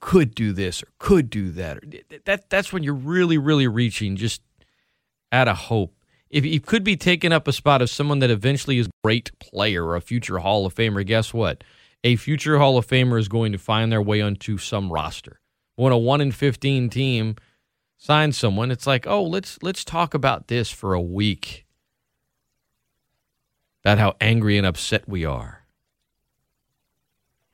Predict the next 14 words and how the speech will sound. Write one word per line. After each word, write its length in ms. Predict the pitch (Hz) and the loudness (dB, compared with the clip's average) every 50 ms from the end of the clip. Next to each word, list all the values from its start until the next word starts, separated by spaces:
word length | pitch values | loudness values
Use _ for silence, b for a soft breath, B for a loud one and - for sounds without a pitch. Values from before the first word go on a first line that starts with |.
| _ _ _ _ _ _ _ _ _ _ _ _ _ _ _ _ _ _ _ _ _ _ _ _ _ _ _ _ _ _ _ _ _ _ _ _ _ _ _ _ _ _ _ _ _ _ _ _ _ _ - | _ _ _ _ _ _ _ _ _ _ _ _ _ _ _ _ _ _ _ _ _ _ _ _ _ _ _ _ _ _ _ _ _ _ _ _ _ _ _ _ _ _ _ _ _ _ _ _ _ _ -4
I 80 | 226 247 | -2 -2
don't, 140 | 254 - | 0 0
I, 140 | 175 208 180 - | -2 -2 -2 -2
I, 100 | - - - - | -6 -8 -8 -6
why, 220 | 165 202 220 226 | -2 -2 0 0
why, 240 | 135 151 165 190 226 | 2 4 4 4 4
why 160 | 214 196 202 | 2 -2 -4
are 60 | 214 226 | -4 -4
we 100 | 220 226 | -4 -4
always 240 | 214 226 220 - - | -2 -4 -4 -2 0
angry 340 | 170 196 220 226 208 180 156 | 0 2 2 2 2 0 -2
all 140 | - - - | -2 -6 -12
the 140 | - - - | -20 -20 -20
time? 100 | - | -20